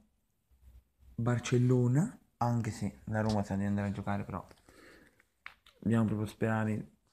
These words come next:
che lì, visto che noi andiamo per la pri-, pri-, per prima,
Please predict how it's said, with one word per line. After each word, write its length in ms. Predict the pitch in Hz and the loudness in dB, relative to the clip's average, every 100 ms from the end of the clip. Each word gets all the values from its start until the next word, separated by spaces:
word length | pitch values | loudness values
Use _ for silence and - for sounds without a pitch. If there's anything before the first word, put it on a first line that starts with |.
| _ _ _ _ _ _ _ - | _ _ _ _ _ _ _ -20
che 200 | - 113 | -6 -2
lì, 460 | 110 113 113 117 - | 0 0 0 -2 -4
visto 240 | 107 - | -6 -4
che 60 | 107 | -4
noi 80 | 110 | -2
andiamo 240 | 104 101 | -2 -2
per 200 | 101 104 | -2 -6
la 100 | - | -6
pri-, 160 | 101 107 | -6 -8
pri-, 300 | - 107 110 | -8 -4 -4
per 260 | - - 110 | -6 -10 -6
prima, 340 | 107 107 104 | -4 -2 -2